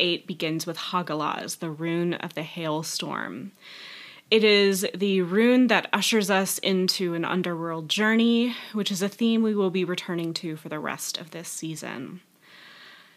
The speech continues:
But what is the underworld? What does it mean to say that we are on an underworld journey?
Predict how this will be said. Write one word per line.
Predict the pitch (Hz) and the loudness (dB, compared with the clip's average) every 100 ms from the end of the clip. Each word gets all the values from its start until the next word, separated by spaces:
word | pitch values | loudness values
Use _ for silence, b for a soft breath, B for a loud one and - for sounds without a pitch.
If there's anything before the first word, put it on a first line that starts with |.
| B - | B 2
But | 226 | 2
what | 196 254 302 | 4 0 0
is | - 214 226 175 | 2 4 4 2
the | 175 | -2
underworld? | - 160 143 69 62 - - 185 | -4 -4 -6 -8 -8 -8 -12 -14
What | 165 202 220 | -2 0 2
does | 269 262 | 2 2
it | 190 | 2
mean | 175 190 208 208 196 | 2 4 6 6 4
to | 202 | 0
say | 185 - 170 170 170 | 0 0 2 2 2
that | 156 - | -2 -4
we | 175 | 0
are | 175 151 - | 0 0 -2
on | 165 170 175 | 0 2 2
an | 170 170 147 | -2 -4 -4
underworld | 147 175 185 175 160 156 156 151 | -4 -2 -2 -4 -4 -4 -4 -6
journey? | - - 131 131 - - | -8 -6 -8 -10 -10 -12